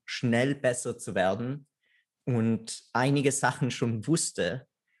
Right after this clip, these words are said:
die viele hier noch ausprobieren musste oder wo, wo man einfach nicht die Informationen dazu hatte. Und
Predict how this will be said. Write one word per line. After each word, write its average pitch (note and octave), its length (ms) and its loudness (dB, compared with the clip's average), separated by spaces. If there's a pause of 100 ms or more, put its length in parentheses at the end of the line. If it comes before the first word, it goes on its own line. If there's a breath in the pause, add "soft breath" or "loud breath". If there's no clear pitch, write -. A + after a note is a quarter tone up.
(140)
die A#2+ 300 -2
viele B2 300 2
hier A#2+ 280 2
noch A#2 180 2
ausprobieren A2+ 680 0
musste A2 340 0
oder G2+ 260 2
wo, G#2+ 300 0
wo G#2+ 80 0
man A2 140 0
einfach A2 280 -2
nicht - 200 -6
die A2 60 -6
Informationen G2 800 -2
dazu - 300 -4
hatte. - 380 -6 (640 loud breath)
Und A#2 560 4